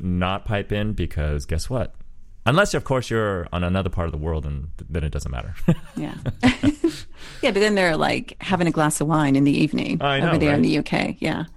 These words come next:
Speaker 1: There's no excuse there then, too. You should
Speaker 2: Mm-hmm.
Speaker 1: li-, listen to a glass of wine, listen to
Speaker 2: Mm-hmm.
Speaker 1: Kisma.
Speaker 2: Mm-hmm.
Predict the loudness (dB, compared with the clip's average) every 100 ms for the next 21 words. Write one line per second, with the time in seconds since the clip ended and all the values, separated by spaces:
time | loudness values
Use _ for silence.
0 | -18 -14 -10 -8 -6 -8 -6 -8 -6 -6
1 | -4 -6 -8 -4 -2 0 0 -2 -6 -6
2 | -4 -2 -4 -2 -2 -2 -2 -4 -2 0
3 | 2 2 0 -2 -4 -6 -2 0 2 2